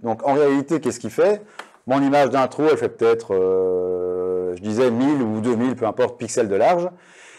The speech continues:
Il va créer des, euh, vignettes, des thumbnails. Il va, il va les créer à différentes tailles.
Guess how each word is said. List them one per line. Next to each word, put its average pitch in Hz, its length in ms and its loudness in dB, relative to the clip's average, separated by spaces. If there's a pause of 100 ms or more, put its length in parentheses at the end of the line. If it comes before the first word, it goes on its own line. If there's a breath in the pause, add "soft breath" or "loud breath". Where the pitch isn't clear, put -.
(360 loud breath)
Il 143 140 0
va 170 140 4
créer 165 320 2
des, 127 80 4
euh, 104 600 4
vignettes, 143 540 0
des 104 80 0
thumbnails. 117 720 0
Il 113 140 -2
va, 127 100 4
il 131 80 -2
va 127 100 2
les 131 100 2
créer 147 220 2
à 131 100 4
différentes 113 420 -2
tailles. 170 400 2